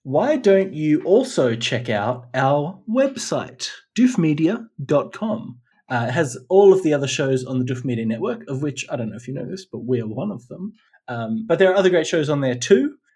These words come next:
Uh, And What You Say is a classic. Uh, but there's, of course, all kinds of great shows. The Doofcast, the flagship show of the Doof Network.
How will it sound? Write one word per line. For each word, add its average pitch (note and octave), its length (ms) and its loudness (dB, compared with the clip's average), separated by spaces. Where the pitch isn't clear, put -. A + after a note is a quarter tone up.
Uh, A#2+ 420 -4
And D#3+ 140 -2
What D3+ 180 0
You D3 60 -4
Say F3+ 240 0
is C3 120 -6
a B2+ 40 -4
classic. B3 440 -10
Uh, C3 80 -8
but D3+ 100 -10
there's, D#3+ 160 2
of D3 120 -6
course, E3+ 200 -2
all D3+ 160 0
kinds B2+ 240 0
of A#2+ 80 -4
great A2 160 -6
shows. A2 240 -12
The B2+ 80 -10
Doofcast, E3 540 0
the B2+ 80 -6
flagship C#3+ 560 -2
show C#3+ 280 2
of C3 60 -4
the B2+ 120 -2
Doof C3 260 -4
Network. A#2+ 480 -8